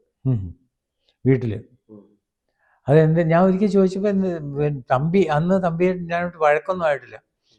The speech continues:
Speaker 1: അത് അവളെ സഹായിക്കാൻ വേണ്ടി വന്ന് നിൽക്കണമെന്ന് തമ്പി പറഞ്ഞു. അത് എന്തോന്ന് സഹായം എനിക്കറിഞ്ഞൂടാ. ഏ-, ഏതായാലും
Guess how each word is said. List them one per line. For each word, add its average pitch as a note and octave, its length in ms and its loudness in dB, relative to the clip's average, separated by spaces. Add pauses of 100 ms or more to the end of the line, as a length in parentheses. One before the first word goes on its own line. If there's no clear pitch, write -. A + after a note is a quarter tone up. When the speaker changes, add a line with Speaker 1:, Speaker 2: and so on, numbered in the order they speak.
(300)
Speaker 1:
അത് F3 200 4
അവളെ F#3 220 8 (100)
സഹായിക്കാൻ G3+ 520 6
വേണ്ടി F#3+ 240 4
വന്ന് E3+ 180 2
നിൽക്കണമെന്ന് D3+ 520 -4
തമ്പി A#2 260 -6
പറഞ്ഞു. G#2 220 -18 (1400)
അത് D3+ 160 -6
എന്തോന്ന് C3 360 2
സഹായം B2+ 300 2
എനിക്കറിഞ്ഞൂടാ. F#3 540 -8 (1400)
ഏ-, G3+ 300 2 (380)
ഏതായാലും D#3+ 460 4